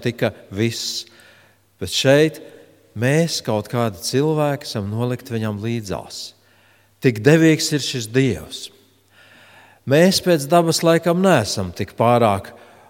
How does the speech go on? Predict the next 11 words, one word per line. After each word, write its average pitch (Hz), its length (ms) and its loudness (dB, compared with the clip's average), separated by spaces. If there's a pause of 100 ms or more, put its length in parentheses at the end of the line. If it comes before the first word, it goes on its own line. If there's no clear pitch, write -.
(600)
noskaņoti 147 800 4
dot 143 320 2
no 110 160 0
sevis 135 320 0
prom 139 240 0
to, 135 160 -2
kas - 160 -6
mums 135 240 -4
ir. 127 160 -2
Mēs 214 240 -4
labprātāk 139 720 0